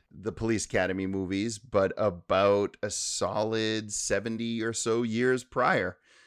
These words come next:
And from nineteen twelve to nineteen seventeen, a series of movies were made with, of course, the Keystone Cops,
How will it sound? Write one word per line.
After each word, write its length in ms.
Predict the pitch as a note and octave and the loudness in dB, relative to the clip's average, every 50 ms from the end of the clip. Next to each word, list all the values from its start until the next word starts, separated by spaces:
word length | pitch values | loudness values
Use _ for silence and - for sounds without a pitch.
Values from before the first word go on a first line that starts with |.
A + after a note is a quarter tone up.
| _ _ - | _ _ -10
And 380 | - G2 G2+ G2+ G2+ G2+ G2 | -6 -4 -4 -2 -4 -4 -6
from 480 | - - A2 G#2+ G#2 G2+ G#2 G#2 F#2+ - | -6 -4 -4 -4 -4 -4 -6 -6 -8 -8
nineteen 460 | - A#2 G2+ F#2+ A2 B2 - - C3+ C3+ | -6 -4 -2 -2 -2 -2 -2 -4 -4 -4
twelve 380 | - - C3 B2+ C3 B2+ - | 0 4 4 4 4 4 0
to 120 | - - G2+ | -4 -6 -4
nineteen 440 | F#2+ G2 G#2 A#2+ - - C3 C3 | -4 -2 -2 -4 -4 -4 -4 -4
seventeen, 720 | B2+ - B2 A#2 A2+ A#2+ B2 - - B2+ C3 C#3+ D#3 D#3+ D#3 | -2 0 0 0 0 -2 -4 -6 -6 -6 -6 -6 -6 -6 -6
a 100 | - G2+ | -8 -8
series 460 | - - - G#2 A2 A#2 A#2 A2+ A#2 | -8 -6 -4 -2 -2 -2 -2 -2 -4
of 100 | A#2 A2+ | -6 -4
movies 340 | A#2 A#2 B2 A#2+ C3 B2+ B2 | -4 -4 -2 -2 -4 -4 -4
were 140 | C3+ C3 C3 | -2 0 0
made 300 | A#2+ A2+ A#2 B2 B2 A2+ | 2 2 2 0 0 0
with, 200 | A#2 B2 A#2+ - | 0 0 -2 -4
of 120 | - - | -10 -4
course, 320 | - D3 D#3 - - - - - - - - _ _ _ - | 0 2 2 2 2 -2 -10 -18 -20 -20 -20 _ _ _ 0
the 120 | A#2 C3+ - | 0 0 0
Keystone 680 | - - B2 B2 B2 - - - A2 G2+ G2+ G#2 G#2+ | 2 2 4 4 4 4 2 0 0 0 0 -2 -4
Cops, 680 | G#2 - - - E2 - - - - - - - - | -6 -6 -4 -4 -4 -4 -6 -6 -6 -6 -6 -6 -8